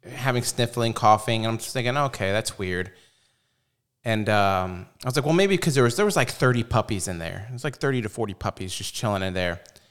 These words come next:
And, um, I was like, "Okay, just the sheer amount of dogs in there." So I went back there Saturday. I picked her up, and I was like, "You know what? I'm gonna give it a shot." You know, she's very cute. She's very loving. I took her home. Very, very good, very sweet dog.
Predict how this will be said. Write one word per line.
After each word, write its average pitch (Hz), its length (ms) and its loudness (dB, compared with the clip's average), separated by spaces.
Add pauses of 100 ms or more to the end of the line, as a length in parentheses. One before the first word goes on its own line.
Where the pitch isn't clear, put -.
(300)
And, 110 260 2
um, 95 400 4 (360)
I 143 40 0
was 143 80 4
like, 147 100 4
"Okay, 135 220 4
just - 400 -4
the 123 80 -4
sheer 143 380 2
amount 117 240 2
of 92 120 -6
dogs 90 340 0
in 90 120 -4
there." - 220 -6 (1200)
So - 160 2
I 127 40 6
went 139 220 4
back 147 160 4
there 160 120 0
Saturday. 104 600 2
I 101 140 -4
picked - 260 -6
her 110 160 2
up, 101 200 4
and 110 80 0
I - 20 2
was 107 100 -2
like, 113 240 0
"You 151 60 -2
know 143 180 2
what? 139 400 2
I'm 156 80 -4
gonna 113 140 -2
give 98 100 -6
it 90 80 -6
a - 20 -12
shot." 87 360 -8
You 98 60 -6
know, 95 60 -6
she's 131 200 -6
very 135 240 0
cute. 110 420 -2
She's 98 220 -10
very 104 240 0
loving. 98 680 -2
I - 40 -10
took - 220 -8
her 120 80 -2
home. 101 440 -2
Very, 113 400 0
very 110 280 0
good, 104 300 -4
very 107 260 2
sweet 101 320 -4
dog. 90 360 -2